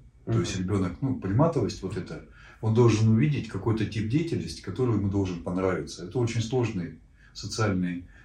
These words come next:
Speaker 1: феномен, потому что сейчас ребёнок не видит образца мужской деятельности. Потому что, м, там, двести лет назад ребёнок четырёхлетний, он был интегрирован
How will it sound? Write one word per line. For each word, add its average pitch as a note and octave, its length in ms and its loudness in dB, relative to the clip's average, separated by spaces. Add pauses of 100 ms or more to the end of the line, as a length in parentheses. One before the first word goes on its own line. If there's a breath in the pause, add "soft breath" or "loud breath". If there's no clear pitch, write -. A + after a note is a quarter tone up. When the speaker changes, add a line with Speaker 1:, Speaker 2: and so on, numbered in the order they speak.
(100)
Speaker 1:
феномен, C#3 440 4
потому G2+ 300 -2
что F#2+ 180 -4
сейчас B2 420 -2
ребёнок G2+ 480 -2
не F#2+ 80 0
видит G2 340 -2
образца F#2 640 -2
мужской F#2 400 -6
деятельности. D2 600 -8 (800 loud breath)
Потому F#2+ 280 -2
что, F2+ 380 -2 (200)
м, D2+ 220 -10
там, D2+ 260 -6
двести G2 280 -4
лет F#2 200 -2
назад A2 340 0
ребёнок F2+ 460 -4
четырёхлетний, F#2 680 -4
он E2 140 -10
был E2+ 240 -8
интегрирован E2 540 -6